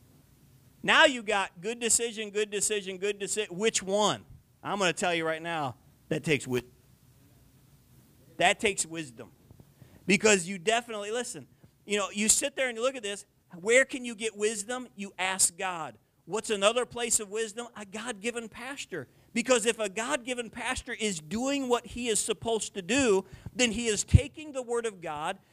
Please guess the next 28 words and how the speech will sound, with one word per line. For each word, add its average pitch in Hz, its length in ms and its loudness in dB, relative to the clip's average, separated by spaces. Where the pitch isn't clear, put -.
and 220 160 2
he 220 160 -4
is 170 180 -4
giving 214 360 -2
you 196 140 -8
knowledge 269 680 -2
and 262 120 2
he's 269 140 4
helping 302 300 -2
you 349 140 2
understand 359 640 4
that 190 180 -4
knowledge. 156 520 -6
And 247 160 4
if 214 100 0
you 285 100 2
have 254 220 -6
knowledge 269 640 2
and 254 140 -8
understand 302 720 0
that 233 160 -2
knowledge, 247 420 0
that 330 260 0
is 359 140 -2
what 302 160 -18
wisdom's 320 420 -6
all 302 180 -4
about. 349 380 0